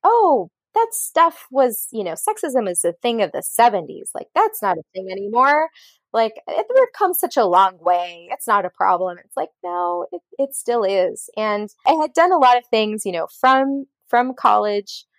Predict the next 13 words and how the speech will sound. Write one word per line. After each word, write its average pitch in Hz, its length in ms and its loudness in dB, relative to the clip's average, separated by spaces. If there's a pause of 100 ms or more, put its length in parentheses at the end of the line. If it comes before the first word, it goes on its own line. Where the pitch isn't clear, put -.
(280)
um, 175 160 0
through 269 260 -8
graduate 202 400 0
school 180 500 -2
that 175 120 -2
were 175 100 -2
about 180 540 2 (200)
retention 254 960 -2
and, 180 140 -12
like, 170 160 -16 (140)
building 214 340 2
resources, 247 1200 -2 (480)
um, 180 300 2